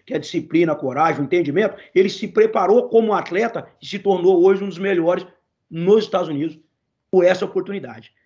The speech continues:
né? E deram uma oportunidade única. O que mais marcou, quando ele fa-, ele fala de atletismo hoje, não foi fazendo cem metros, não foi fazendo um, um, uma maratona. A primeira coisa que ele teve que fazer, ele teve que narrar uma marcha atlética. Ele falou, "Rapaz, o que que eu vou fazer na marcha atlética?"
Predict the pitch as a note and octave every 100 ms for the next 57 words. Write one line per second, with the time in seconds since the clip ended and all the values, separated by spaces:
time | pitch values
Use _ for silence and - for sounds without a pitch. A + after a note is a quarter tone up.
0 | _ D3 D#3+ D#3+ F#3 C#3 G#3 C#4 C4+ C4+
1 | B3+ A#3 A3+ B3+ A3 A#3+ - - F#3+ C#4
2 | A#3+ E3 - G3+ B3+ - _ _ _ G3
3 | A3+ G3+ E3+ - F#3 F3 E3+ F3 F3 F3
4 | F3 E3 D#3 E3 D3+ A#3+ - - _ _
5 | _ A3+ A3+ - C#4 D4+ C#4 B3 A#3 G#3
6 | G3+ F3+ E3+ F#3 F#3 _ _ G3 G#3 A#3
7 | A#3+ A3+ E3 F#3 F#3+ D#3+ - _ _ _
8 | F#3 G3 F#3+ F3 F3 F3+ F3+ E3+ E3 D#3+
9 | D#3+ D#3 G3 G3+ G#3 F3 E3 F3 F3 -
10 | _ - - A#3+ C#4 E4 C#4 C#4 B3+ B3
11 | A#3+ G3+ A#3+ C4 C4+ A#3 C4 A#3+ E3+ G#3
12 | B3+ - _ - G3+ G#3+ F3+ G#3 - A3
13 | - E3 E3 D#3+ D#3 G3+ G3 A3 C4 A#3+
14 | G3 F#3+ G3 G3 F3 D3+ C#3+